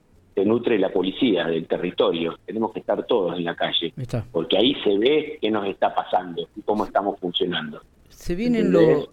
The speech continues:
Speaker 2: se vienen lo-, los traslados y también los ascensos. ¿Cuándo, cuándo estarían, este, definidos esto, si se puede saber la fecha,
Speaker 1: Sí,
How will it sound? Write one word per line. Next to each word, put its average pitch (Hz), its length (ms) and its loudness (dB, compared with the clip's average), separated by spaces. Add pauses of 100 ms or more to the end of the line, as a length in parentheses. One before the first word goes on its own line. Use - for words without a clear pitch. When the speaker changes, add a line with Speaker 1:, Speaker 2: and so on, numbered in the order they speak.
Speaker 2:
se - 200 -2
vienen 214 260 2
lo-, 156 200 4
los 147 220 0
traslados 185 600 2
y 156 60 0
también 147 360 0
los 151 180 0
ascensos. 156 500 -2
¿Cuándo, 160 420 -2
cuándo 170 260 -4
estarían, 143 680 0
este, 127 340 -4
definidos 131 520 -2
esto, 120 300 -4
si - 140 -10
se 127 120 -6
puede 131 200 2
saber 127 420 0
la 120 120 -2
fecha, 120 500 0
Speaker 1:
Sí, 143 260 6